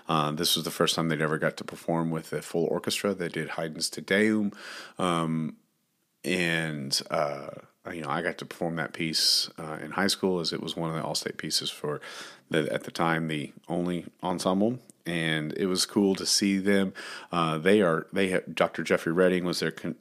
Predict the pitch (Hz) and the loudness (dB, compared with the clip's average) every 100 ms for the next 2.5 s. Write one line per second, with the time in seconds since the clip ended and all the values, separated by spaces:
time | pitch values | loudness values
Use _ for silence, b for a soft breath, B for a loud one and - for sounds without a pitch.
0 | - - 87 - 87 85 - 80 76 76 | -10 -2 -2 0 0 0 0 -4 -4 -4
1 | - 78 73 69 B B B - 95 78 | -4 -4 -4 -8 B B B -2 0 0
2 | 82 90 85 80 | 2 2 4 2